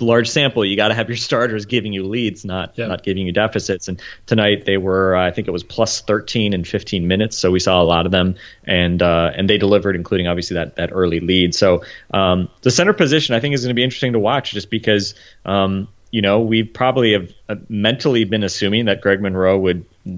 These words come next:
Speaker 1: is not going to be the long-term solution in Milwaukee. Uh, uh, certainly he hasn't been starting for the last year. Um, and now we're gonna see the next couple weeks, we're gonna see how Thon Maker and John Henson play. And, um,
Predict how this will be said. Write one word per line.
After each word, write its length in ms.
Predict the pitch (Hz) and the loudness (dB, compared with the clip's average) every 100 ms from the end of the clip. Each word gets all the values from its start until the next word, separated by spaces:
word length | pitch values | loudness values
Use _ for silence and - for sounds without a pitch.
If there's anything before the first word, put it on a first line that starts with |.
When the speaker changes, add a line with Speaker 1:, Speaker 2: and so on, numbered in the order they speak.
| - | -6
Speaker 1:
is 160 | 98 92 | -2 0
not 220 | 95 123 | 0 0
going 100 | 127 | 0
to 80 | 101 | 0
be 120 | 98 | 0
the 80 | 87 | -2
long-term 440 | 87 90 90 92 85 | 0 -2 -2 -4 -4
solution 380 | - 87 85 87 | -2 -2 -2 -2
in 80 | |
Milwaukee. 500 | 82 82 82 - 104 | 0 2 2 0 0
Uh, 40 | 92 | 0
uh, 480 | 76 69 87 73 87 | 0 -4 -4 -4 -2
certainly 320 | - 98 95 | 0 2 2
he 80 | 92 | 2
hasn't 260 | 87 82 | 2 -2
been 120 | 87 | -6
starting 400 | 78 92 92 90 | -4 0 2 0
for 120 | 82 85 | -4 -4
the 60 | |
last 260 | 78 73 - | -4 -4 -4
year. 240 | 82 92 - - - - | 0 0 -4 -18 -16 -4
Um, 400 | 90 87 87 87 - | 0 2 0 -4 -6
and 500 | 101 98 101 101 101 | -2 0 0 -2 -2
now 260 | 101 101 120 | 0 2 2
we're 100 | 127 | 2
gonna 160 | 120 | 0
see 240 | 117 - 139 | -4 -2 -2
the 80 | 117 | 0
next 240 | 113 - | -2 -4
couple 300 | - 117 101 | -6 -6 -2
weeks, 280 | 113 151 - | -2 -2 -4
we're 100 | 101 | -2
gonna 140 | 101 | -2
see 340 | 98 - 101 98 | -2 0 0 0
how 260 | 92 95 | 0 0
Thon 320 | 98 98 98 | 0 0 0
Maker 260 | 95 98 101 | 0 -2 -2
and 160 | 95 92 | -2 0
John 220 | 98 95 | 0 0
Henson 340 | 95 - 95 | -2 -4 -6
play. 320 | - 92 98 | 0 4 4
And, 160 | 101 95 - - - | 4 0 -8 -20 -6
um, 400 | 95 92 95 92 | 0 0 0 -4